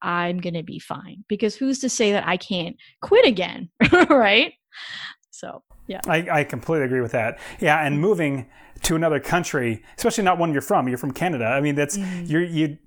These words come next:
Speaker 2: I completely understand that. But the investor in me, it was like, "Eighteen months?" I was like, "Oh, I can make you so much money. We buy a couple properties with that. We can start <laughs> making more money."
Speaker 1: Yeah, yeah, yeah. Yeah, no, it's, it, that's,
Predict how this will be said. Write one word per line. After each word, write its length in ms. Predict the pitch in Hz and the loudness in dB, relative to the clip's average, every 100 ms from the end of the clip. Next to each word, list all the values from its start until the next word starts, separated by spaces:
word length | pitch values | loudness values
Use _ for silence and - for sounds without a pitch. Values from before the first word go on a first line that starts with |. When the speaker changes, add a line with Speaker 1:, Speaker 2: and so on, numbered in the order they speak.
| - | -2
Speaker 2:
I 260 | 170 196 190 | 2 2 2
completely 380 | 170 147 185 151 | -2 -2 0 0
understand 320 | 143 147 131 | 0 0 0
that. 120 | 135 | 0
But 120 | 147 165 - | -2 -4 -8
the 300 | 170 156 165 | -2 0 2
investor 480 | 170 147 190 196 170 | 0 4 2 2 0
in 120 | 139 139 | 0 0
me, 160 | 147 | 0
it 20 | |
was 120 | 143 143 | 2 2
like, 200 | 139 - - - - - | 0 -2 -20 -20 -8 0
"Eighteen 640 | 233 233 - 247 214 196 | 0 0 0 0 0 2
months?" 360 | 196 240 - - - | 6 4 2 -6 -4
I 80 | - | 4
was 180 | 226 208 | 6 8
like, 240 | 214 226 - | 6 4 2
"Oh, 300 | 233 233 165 | 6 8 6
I 100 | 175 | 4
can 200 | 226 233 208 | 2 2 2
make 200 | 208 208 | 2 0
you 100 | 170 | -2
so 260 | - 226 | 2 2
much 240 | 220 220 196 | 2 0 2
money. 280 | 214 208 | 2 2
We 160 | 185 214 | 2 2
buy 360 | 190 196 180 175 | 4 4 4 -2
a 100 | 208 | -4
couple 240 | 208 214 208 | 0 0 2
properties 480 | 208 208 214 208 | 2 2 2 0
with 140 | 202 196 | 0 4
that. 240 | 202 196 | 4 6
We 100 | 190 | 4
can 140 | 190 196 | 2 4
start 200 | 190 226 | 4 4
<laughs> 60 | |
making 220 | 202 185 - | 2 2 4
more 200 | 202 196 | 4 4
money." 220 | 202 190 | 4 2
Speaker 1:
Yeah, 240 | 196 190 190 | -2 0 0
yeah, 180 | 180 170 | 0 -2
yeah. 200 | 165 - - - - | -6 -10 -16 -8 2
Yeah, 180 | 320 | 4
no, 140 | 302 302 | 4 4
it's, 260 | 311 - - | 2 -2 0
it, 260 | 302 302 - | 0 0 2
that's, 340 | 302 302 - | 2 2 -10